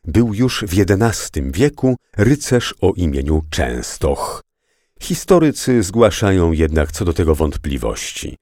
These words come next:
Twierdzą stanowczo, że pierwszy raz o Częstochowie wspomniano w tysiąc dwieście dwudziestym roku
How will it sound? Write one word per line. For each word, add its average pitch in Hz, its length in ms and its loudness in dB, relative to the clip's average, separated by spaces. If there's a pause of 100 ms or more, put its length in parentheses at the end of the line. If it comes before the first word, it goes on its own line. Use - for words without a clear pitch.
(420)
Twierdzą 80 560 2
stanowczo, 71 720 -2
że 113 260 0
pierwszy 76 640 0
raz 69 300 -2
o 101 140 -2
Częstochowie 98 800 2 (300)
wspomniano 139 540 2
w - 80 -6
tysiąc 104 360 -2
dwieście 101 380 0
dwudziestym 95 640 0
roku 78 400 2